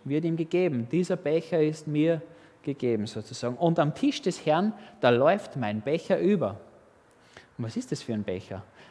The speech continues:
Das heißt, es ist mein, mein Schicksal ist gut, heißt es. Gott reicht nicht den Kelch des Zorns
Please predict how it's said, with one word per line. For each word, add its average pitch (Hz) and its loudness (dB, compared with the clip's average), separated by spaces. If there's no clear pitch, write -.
Das - -12
heißt, 160 2
es 156 -4
ist 170 -2
mein, 151 0
mein 151 0
Schicksal - 4
ist 190 -2
gut, 294 6
heißt 127 -2
es. - -8
Gott 196 2
reicht 175 2
nicht 180 2
den 127 0
Kelch 135 0
des - -6
Zorns 247 4